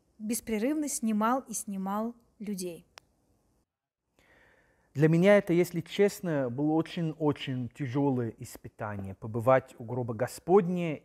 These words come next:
Speaker 2: и увидеть то, что сейчас там, э, творится. Я постараюсь быть чисто, вот, то есть объективный, без никакого осуждения, не дай Бог, я никого не осуждаю. Это просто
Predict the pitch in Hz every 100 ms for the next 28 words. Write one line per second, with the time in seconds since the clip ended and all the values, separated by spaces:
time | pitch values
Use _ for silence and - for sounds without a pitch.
0 | - 156 170 - 123 113 143 147 156 -
1 | 139 147 - - 156 156 - - 147 -
2 | - 156 160 - - _ _ _ _ _
3 | 151 143 131 127 _ 139 123 117 127 131
4 | 165 208 - 180 160 143 123 120 135 135
5 | 131 - 127 143 131 143 - - 190 -
6 | 147 127 - 123 - 160 151 190 - -
7 | 214 185 190 185 175 139 151 151 139 151
8 | 151 160 - 214 220 175 120 - 123 110
9 | 151 175 151 127 120 139 127 147 139 135
10 | 147 - 117 160 165 - - _ 143 160
11 | 156 160 123 120 160 180 175 151 135 -
12 | 123 151 190 190 - 175 170